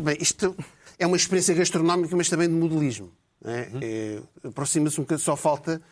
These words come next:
Speaker 1: ter aquelas tintas. Estou a ver aquelas lojas de modelismo, não era? O modelismo tem umas tintinhas, a gente arranja uma tinta igual à, à do, à do carabineiro e tenta pintar o carabineiro também, para ficar igual ao carabineiro. <laughs> Temos, montamos o carabineiro. Ou seja, eh,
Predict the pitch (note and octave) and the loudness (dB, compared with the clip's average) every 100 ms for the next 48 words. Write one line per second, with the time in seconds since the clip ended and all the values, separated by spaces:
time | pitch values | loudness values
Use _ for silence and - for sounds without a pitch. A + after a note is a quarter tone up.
0 | _ _ - D3 C#3+ D3+ C#3+ D3+ C3 A3+ | _ _ 0 0 2 0 0 -2 -2 -2
1 | G3 F#3+ F#3+ F#3+ G#3+ F#3 F3+ F#3 E3 D#3+ | 0 0 0 -2 -2 0 2 2 2 2
2 | D#3+ E3 G3+ D3 C#3+ D3+ D3 C#3+ E3 D3+ | 2 2 2 2 2 2 2 2 2 2
3 | D3+ D3 C3 D3 C3 E3 D3+ C3+ C#3+ - | 0 2 2 -2 0 2 2 0 -2 -6
4 | - _ C#3+ E3+ E3+ D#3+ F3 E3+ F3 C#3+ | -20 _ -2 2 2 2 2 0 2 2
5 | D#3+ D#3 D3 C#3 C#3+ C3+ C#3 D3 C3 D#3 | 2 2 2 0 2 2 2 0 0 2
6 | D3 C#3 C#3 D3+ C3+ D3 C#3+ D3 C#3 B2+ | 2 2 2 2 0 -4 -4 -4 -4 -2
7 | C3+ B2+ C3 C3+ B2 C3 B2+ A#2 - _ | -2 0 0 0 0 -2 0 -2 -6 _
8 | _ C#3 - D3+ G3+ B3+ F#3+ F3+ E4+ F#4 | _ -8 -2 0 2 0 2 2 4 2
9 | - - C#3 B2 E3 B2+ C#3 B2+ C3 C#3 | 0 -6 -6 -4 -6 -6 -4 -4 -2 -2
10 | C#3 D3+ D#3 - - - - - - A3 | 0 0 -2 -6 -18 -16 -18 -6 0 2
11 | C#3+ - - _ _ _ _ _ - - | 2 -2 -10 _ _ _ _ _ -20 -20
12 | _ _ - _ _ - G#3 F#3+ F3 D#3+ | _ _ -20 _ _ 4 6 6 6 6
13 | D3+ D#3+ | 4 0